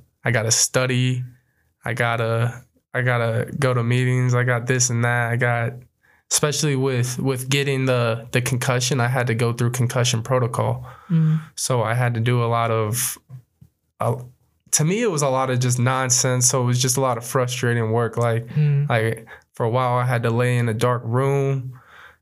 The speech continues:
Speaker 1: And you can imagine, like, laying in a dark room for a while, you start to be like, "Ah," especially after doing it twice. It's just, it's not the most fun thing ever.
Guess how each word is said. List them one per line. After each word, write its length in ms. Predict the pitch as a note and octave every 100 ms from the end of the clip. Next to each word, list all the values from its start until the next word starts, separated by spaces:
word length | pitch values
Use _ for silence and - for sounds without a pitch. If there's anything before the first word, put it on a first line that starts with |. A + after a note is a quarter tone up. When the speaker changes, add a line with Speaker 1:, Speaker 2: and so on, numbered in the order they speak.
| -
Speaker 1:
And 200 | B2 B2
you 80 | B2+
can 160 | C#3
imagine, 540 | A#2 A2+ A#2 A#2 A#2+ A#2
like, 140 | A2+
laying 260 | A#2+ B2 A#2+
in 160 | A#2
a 20 |
dark 320 | A#2+ A#2+ A#2 A#2+
room 200 | B2 A#2+
for 140 | B2
a 40 | A#2
while, 280 | A2+ A2
you 120 | A2 A2+
start 260 | - A#2
to 60 | A2
be 160 | A2+
like, 220 | A2+ G#2+ A#2+
"Ah," 580 | B2 B2 - - - -
especially 520 | - - C3 B2+ B2+
after 180 | B2 A#2+
doing 240 | B2 B2
it 120 | A#2+ A#2+
twice. 500 | - B2 A#2 A2+ A#2
It's 160 | A2+
just, 240 | A2+ G#2+ A#2
it's 140 | B2
not 240 | C#3 B2
the 40 | A#2+
most 280 | A#2 A2+ -
fun 260 | B2 A#2
thing 240 | A#2+ A#2 A#2+
ever. 360 | A2+ A#2 A#2+